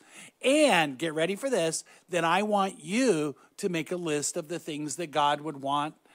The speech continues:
uh, that you would want, want God to bring in the person you, uh, uh, fall in love with. Uh, the Bible talks about God gives you the desires of your heart. And so I want you to know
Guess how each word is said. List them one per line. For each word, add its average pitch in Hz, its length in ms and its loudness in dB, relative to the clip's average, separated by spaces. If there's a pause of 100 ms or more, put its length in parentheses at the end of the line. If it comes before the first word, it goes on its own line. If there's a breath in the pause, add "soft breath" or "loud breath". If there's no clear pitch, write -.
(180 loud breath)
uh, 170 180 4
that 165 120 -4
you 165 180 -4
would 165 140 -2
want, 160 360 -4
want 160 280 0
God 156 200 0
to 143 80 -6
bring 147 240 -6
in 147 80 -4
the 143 80 -6
person 147 460 -8
you, 147 240 -4
uh, 151 340 2
uh, 165 140 -2
fall 170 300 2
in 185 100 -6
love 196 200 2
with. 147 200 -6 (340 loud breath)
Uh, 208 140 4
the 202 160 -4
Bible 294 320 4
talks 277 280 0
about 214 260 2
God 202 280 4
gives 185 260 -6
you 220 80 -2
the 208 120 -2
desires 175 580 2
of 180 140 -2
your 180 160 -2
heart. 190 340 0 (380 loud breath)
And 214 160 2
so 240 160 2
I 208 100 4
want 233 240 0
you 285 140 -4
to 262 100 0
know 165 320 2